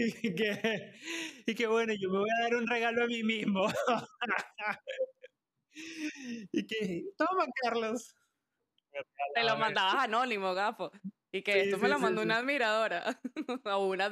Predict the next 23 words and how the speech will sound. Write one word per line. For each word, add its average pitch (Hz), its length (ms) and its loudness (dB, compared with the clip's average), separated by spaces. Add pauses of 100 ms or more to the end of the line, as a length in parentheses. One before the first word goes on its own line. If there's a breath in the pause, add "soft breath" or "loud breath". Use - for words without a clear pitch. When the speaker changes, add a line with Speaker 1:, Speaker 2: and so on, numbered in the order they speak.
(120)
Speaker 1:
Sí, 220 60 2
Speaker 2:
admirador, 196 280 4
Speaker 1:
ay, - 20 0
Speaker 2:
uno 180 160 0
Speaker 1:
¿quién - 0 -
Speaker 2:
no 196 140 0
Speaker 1:
habrá 214 200 2
Speaker 2:
sabe. 170 200 -6
Speaker 1:
sido? 220 480 -4 (680 loud breath)
¿Quién 190 160 -4
habrá 208 280 -6 (140)
sido? 165 560 -4
Me 151 140 -6
mandaba 139 320 -6
una 143 140 -8
caja 156 160 -4
de 160 60 -6
chocolate 127 640 -6
y 110 80 -16
tal. - 120 -20 (160)
Speaker 2:
Ah, 180 300 0
¿viste? 175 520 -6
Speaker 1:
Este... 143 600 -6